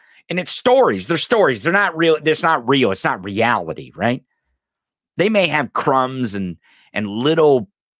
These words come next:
pinpoints of, of the f-, truth or facts, like, um, with this storm Milton, right? Uh, storms move. Storms can't be, uh,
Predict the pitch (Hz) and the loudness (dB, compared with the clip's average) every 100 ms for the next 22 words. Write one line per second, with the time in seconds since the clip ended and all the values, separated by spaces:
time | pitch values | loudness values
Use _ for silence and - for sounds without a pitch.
0 | _ _ _ _ _ _ - 170 160 - | _ _ _ _ _ _ -4 -2 -2 -2
1 | 120 98 - 110 - - 120 98 - 87 | -2 -2 -4 -4 -6 -2 -2 -2 -8 -10
2 | 104 - - - - 147 110 107 - 87 | -10 -10 -10 -8 -2 0 0 -2 -6 -8
3 | - 135 113 107 - - _ _ _ _ | -4 -2 -2 -4 -6 -8 _ _ _ _
4 | _ _ _ _ _ _ _ _ _ _ | _ _ _ _ _ _ _ _ _ _
5 | _ _ _ _ - 131 131 - 135 131 | _ _ _ _ -4 -4 -2 -2 2 2
6 | 131 - 135 147 - - 165 139 135 156 | 0 -6 -4 -2 -4 -2 0 0 2 0
7 | 139 107 113 _ 92 113 127 _ _ - | 0 -4 -4 _ -2 -2 -4 _ _ -8
8 | 131 127 123 - 214 202 139 131 135 143 | -2 -2 -2 0 0 0 -2 0 2 2
9 | 113 76 - _ _ _ _ _ - - | 0 -4 -18 _ _ _ _ _ -14 -8
10 | - 180 175 160 - - 160 147 131 139 | 0 2 2 0 -6 -6 -6 -6 -4 -2